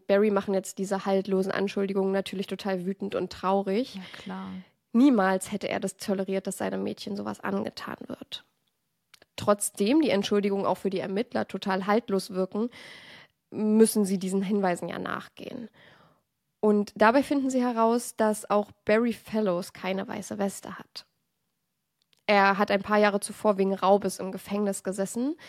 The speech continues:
Speaker 1: Die Familie betont aber, dass er nach der Haft wie ausgewechselt war und immer sein Bestes gibt, ein liebender Vater zu sein.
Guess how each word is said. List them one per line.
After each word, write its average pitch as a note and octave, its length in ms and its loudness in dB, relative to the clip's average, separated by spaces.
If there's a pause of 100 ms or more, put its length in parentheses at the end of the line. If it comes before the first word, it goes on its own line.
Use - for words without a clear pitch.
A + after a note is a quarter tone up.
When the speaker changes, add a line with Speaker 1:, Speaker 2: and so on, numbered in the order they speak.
(340)
Speaker 1:
Die A#3 60 -4
Familie B3 380 6
betont B3 580 0
aber, G3+ 180 4
dass G#3 200 2
er G#3 80 2
nach G3+ 260 0
der G#3 240 -4
Haft - 320 -8
wie G3 260 -4
ausgewechselt F#3+ 760 0
war G3 180 2
und G3 200 -2
immer B3 260 4
sein G#3+ 240 2
Bestes - 420 -4
gibt, - 240 -12
ein F#3+ 160 -8
liebender G3 380 -4
Vater - 400 -16
zu - 160 -14
sein. - 180 -14